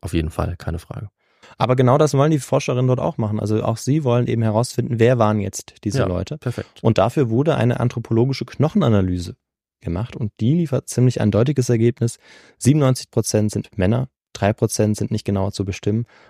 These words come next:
Speaker 2: Eindeutig weiblich ist also keines der Opfer.
Speaker 1: Mhm.
Speaker 2: Interessant ist auch, dass, äh, das alles junge Männer zwischen etwa zwanzig bis vierzig Jahren waren. Und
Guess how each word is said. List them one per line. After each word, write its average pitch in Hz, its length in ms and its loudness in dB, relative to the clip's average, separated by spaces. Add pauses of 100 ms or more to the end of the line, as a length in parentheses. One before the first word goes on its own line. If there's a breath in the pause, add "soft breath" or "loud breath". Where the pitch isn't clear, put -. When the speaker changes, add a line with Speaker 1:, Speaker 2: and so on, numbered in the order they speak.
Speaker 2:
Eindeutig 110 380 2
weiblich 101 600 0
ist - 280 -2
also 101 260 -4
keines 110 460 0
der 107 180 -4
Opfer. - 260 -14
Speaker 1:
Mhm. 110 260 -6 (1120 soft breath)
Speaker 2:
Interessant 113 360 0
ist - 120 -2
auch, 165 100 2
dass, - 460 -2
äh, 113 260 0
das 113 160 -2
alles 135 440 -2
junge 131 200 4
Männer 123 240 4
zwischen - 240 -4
etwa 113 220 -2
zwanzig - 480 -4
bis - 160 -12
vierzig - 400 -4
Jahren 101 260 -4
waren. 123 220 -8 (320)
Und - 160 -16